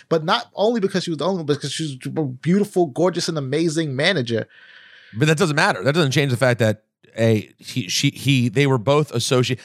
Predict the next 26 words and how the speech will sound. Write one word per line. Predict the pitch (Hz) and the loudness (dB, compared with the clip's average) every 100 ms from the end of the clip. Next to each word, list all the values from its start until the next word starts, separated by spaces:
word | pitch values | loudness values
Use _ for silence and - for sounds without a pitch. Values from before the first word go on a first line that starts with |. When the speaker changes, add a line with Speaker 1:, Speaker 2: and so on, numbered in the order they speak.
| - | -4
Speaker 2:
The | 160 | 0
difference | 220 202 151 120 | 0 2 0 0
is, | 120 | 0
the | 143 | 0
reason | 175 | 0
it | 131 | 0
doesn't | 135 117 | 0 0
really | 107 | -2
work | 104 139 135 101 | 0 0 0 -2
is, | 92 95 _ _ _ | -4 -6 _ _ _
is | 123 104 | -8 -2
that | 123 - | -2 -2
Seth | - 143 139 | 0 0 2
and | 127 113 95 | 0 0 0
Becky | 127 123 120 | 0 0 -2
aren't | 110 110 | 2 2
really | 107 107 104 | 2 2 0
associated | - 120 110 107 98 | 2 2 2 2 2
on | 98 | 0
T | - 92 | 0 0
V. | 98 90 - _ _ 151 | 0 -2 -10 _ _ 0
Speaker 1:
And | 147 | 2
when | 170 | 2
they | 151 | 2
were, | 127 160 | 2 2
we | 139 | 2